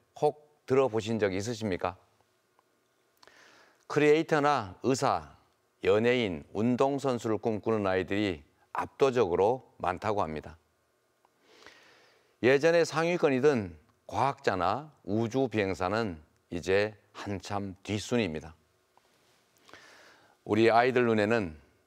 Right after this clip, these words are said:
더 이상 과학자, 우주 비행사가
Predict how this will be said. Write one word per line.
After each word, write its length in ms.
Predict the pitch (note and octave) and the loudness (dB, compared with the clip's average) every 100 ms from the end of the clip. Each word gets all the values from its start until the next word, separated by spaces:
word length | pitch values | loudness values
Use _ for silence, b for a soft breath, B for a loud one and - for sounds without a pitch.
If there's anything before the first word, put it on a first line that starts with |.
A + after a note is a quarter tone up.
| _ | _
더 140 | F#2 | 0
이상 500 | B2 C3+ G#2 A2+ E3 E3+ _ _ - | 0 2 0 -2 -8 -14 _ _ -6
과학자, 840 | F#2+ F2+ F2 - F2+ E2+ D#2+ D#2 - | -2 -2 -4 -2 2 2 0 -6 -16
우주 380 | F#2+ F#2+ G2 G#2 | -6 -4 -2 -4
비행사가 760 | G2 G2+ F#2+ F#2 F2 G2 F2+ | -2 -2 -2 -4 0 0 -2